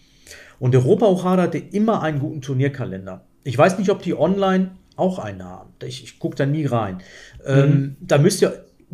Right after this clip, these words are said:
Speaker 1: und da komme ich zu, zur Beantwortung der Frage nochmal, man muss natürlich auch selbst aktiv werden. Und bei uns ist es so natürlich, dass wir natürlich auch immer wieder alles Mögliche lesen auf Schachseiten, ähm, die es so gibt.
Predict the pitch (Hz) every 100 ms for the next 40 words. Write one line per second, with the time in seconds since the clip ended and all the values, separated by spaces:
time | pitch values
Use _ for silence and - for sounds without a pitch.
0 | 143 185 147 185 185 208 180 180 - 151
1 | 139 180 190 180 147 151 - 160 156 147
2 | 143 143 - - - - _ - 143 151
3 | 247 208 165 214 190 143 120 110 156 185
4 | - 143 - 156 175 110 92 107 127 131
5 | 139 214 240 202 185 - 170 156 165 147
6 | 131 127 127 160 135 147 139 123 135 156
7 | 135 135 - 147 151 131 139 135 127 101
8 | 110 180 170 98 - 151 185 175 180 160
9 | 160 - 127 123 123 120 113 120 110 90
10 | 175 -